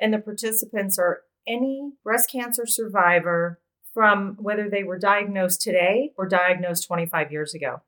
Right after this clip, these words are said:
We say any stage, any age. It doesn't matter, because there's always something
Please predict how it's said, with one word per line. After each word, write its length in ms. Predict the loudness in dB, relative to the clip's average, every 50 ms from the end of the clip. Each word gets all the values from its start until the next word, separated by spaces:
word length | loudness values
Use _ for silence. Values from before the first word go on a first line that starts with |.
| _ -14
We 140 | -8 -2 0
say 240 | 4 6 6 4
any 240 | 4 2 2 2 2
stage, 380 | 2 2 2 2 2 2 0 -2
any 260 | -2 -2 -4 -6 -6
age. 360 | -6 -6 -6 -6 -8 -8 -8 _
It 140 | -10 -6 -2
doesn't 260 | 0 0 0 0 -2
matter, 500 | -2 0 2 2 2 2 0 -2 -2 -6 _ _ _
because 360 | -8 -8 -6 -4 -2 -2 0
there's 200 | 0 0 -2 -2
always 540 | 2 4 4 4 6 4 2 2 2 4 4
something 640 | 4 4 2 2 0 0 0 0 2 0 -4 -4